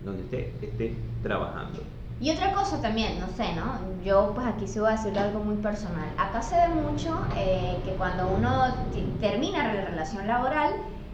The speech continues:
Speaker 2: eh, hay muchos tipos de demandas y cosas que se hacen porque cumplió o no cumplió la empresa y por ese tipo de cosas. Yo desde el momento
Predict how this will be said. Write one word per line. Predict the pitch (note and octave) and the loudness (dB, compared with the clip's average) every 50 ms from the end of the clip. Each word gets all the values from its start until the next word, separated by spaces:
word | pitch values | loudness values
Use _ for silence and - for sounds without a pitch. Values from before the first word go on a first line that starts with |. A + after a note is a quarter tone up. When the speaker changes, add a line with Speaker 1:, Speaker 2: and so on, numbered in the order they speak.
| - - | -10 -6
Speaker 2:
eh, | - G#3 G#3 G#3 - | -2 -2 0 0 0
hay | - A3 A#3 | 0 0 0
muchos | B3+ C4+ - D4+ - - | 0 0 -2 -4 -6 -6
tipos | - C#4+ - - D4 C#4 C#4 | -6 -4 -2 -2 -2 0 0
de | B3 A3+ G#3 | 0 0 0
demandas | F#3+ F#3+ F#3+ F#3+ G3+ G#3 A3 A3+ A#3+ B3 B3+ B3+ C4 B3+ - A3+ | 0 0 -2 0 0 0 0 0 0 2 4 4 4 4 2 0
y | G#3 - | -4 -4
cosas | - - F#3 F#3+ - A3+ A3 | -2 -2 0 0 -2 -2 -4
que | - A#3 | -6 -6
se | G3+ - F#3+ | -6 -4 -4
hacen | E3+ D#3+ E3 G#3+ G#3 | -4 -4 -4 -6 -6
porque | - G#3 - - F3 | -6 -6 -8 -8 -8
cumplió | - E3+ E3 - F#3 G3 G3+ | -8 -8 -8 -4 -2 0 0
o | G#3 G#3 G3+ | 0 0 -2
no | G3+ G3+ F#3+ | -4 -4 -6
cumplió | F#3+ F3+ - F#3 F3+ | -6 -4 -4 -4 -4
la | F3 | -2
empresa | - - G3+ G3+ G#3 G#3 G#3 G#3 | -4 -2 0 0 0 0 0 -2
y | - | -6
por | - E3 | -6 -6
ese | E3 - F3+ | -6 -8 -8
tipo | E3+ - - F3+ | -8 -8 -6 -6
de | E3+ E3 | -6 -6
cosas. | - - - - - - - - - - - - - - - - - - - - - F3+ | -6 -8 -10 -10 -12 -12 -14 -14 -14 -14 -14 -14 -12 -12 -12 -12 -12 -12 -12 -10 -6 4
Yo | A3 C#4+ D4+ | 8 8 8
desde | E4 F4+ F#4+ G4 | 10 8 6 4
el | F#4 D4+ | 4 4
momento | C4 A#3+ B3+ C4 C4 D#4 | 2 0 0 -2 -2 -2